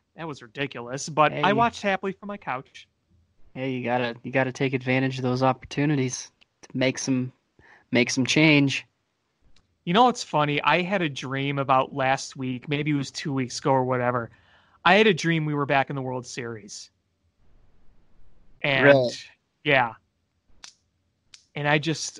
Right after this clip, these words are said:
Speaker 1: oh, I realized right then and there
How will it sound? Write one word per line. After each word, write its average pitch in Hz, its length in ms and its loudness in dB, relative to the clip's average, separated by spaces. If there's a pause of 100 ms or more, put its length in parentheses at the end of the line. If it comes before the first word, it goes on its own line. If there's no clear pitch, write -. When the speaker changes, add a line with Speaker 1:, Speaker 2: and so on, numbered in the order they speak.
Speaker 1:
oh, 147 480 4 (600)
I 156 80 2
realized 151 720 2
right 156 180 2
then 160 180 0
and 131 160 -4
there 151 380 2